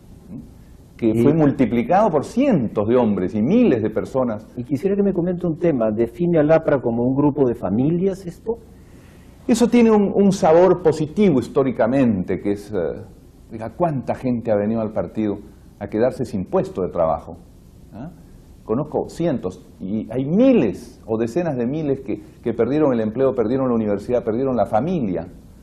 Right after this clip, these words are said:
Speaker 1: por estar en la cárcel o deportados o estar clandestinos. Nadie llegó a pedir un puesto de trabajo. Entonces, eso, ese es el apra hermosa, ese es el apra heroica,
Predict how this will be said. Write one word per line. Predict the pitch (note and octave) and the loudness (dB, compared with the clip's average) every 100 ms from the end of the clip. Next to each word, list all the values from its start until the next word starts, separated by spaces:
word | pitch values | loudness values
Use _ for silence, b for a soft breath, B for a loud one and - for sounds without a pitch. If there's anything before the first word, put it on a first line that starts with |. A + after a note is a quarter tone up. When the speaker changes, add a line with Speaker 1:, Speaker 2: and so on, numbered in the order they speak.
| B - | B -12
Speaker 1:
por | G#2 | -10
estar | G2+ C3 | -2 0
en | B2 | 0
la | G2 | 0
cárcel | A#2+ A#2 A2 G2+ | 2 0 0 -2
o | |
deportados | F#2+ E2+ F#2+ F#2 G#2 G#2+ G#2+ G#2+ | -2 -2 -2 0 2 4 4 2
o | G2 | -4
estar | - G#2 | -4 -2
clandestinos. | G#2 F#2 F2 - G#2 F2+ F2+ - B B | -2 -4 -6 -6 -4 -4 -8 -18 B B
Nadie | D3 D3+ | -8 -4
llegó | A#2 G2+ | -2 0
a | A2+ | -2
pedir | G#2 G2 | -2 -6
un | G2 | -6
puesto | F#2+ F#2+ G2 | -8 -10 -8
de | F2 | -4
trabajo. | F2+ E2 D#2 D#2 | -2 -2 -2 -8
Entonces, | D#2+ C3+ C#3 | -10 -8 -4
eso, | - F3 D#3 B B - | -2 -2 -4 B B -6
ese | E3 E3 | -6 -4
es | |
el | B2 | 0
apra | B2 - G#2 | 0 0 0
hermosa, | F#2+ F3 D#3+ - - - - | 4 4 4 0 -12 -18 -14
ese | B2 | -10
es | A2+ | -4
el | G2+ | -4
apra | G2+ F2 | -2 0
heroica, | G2 A2 F#2 B1+ | 0 0 -2 -8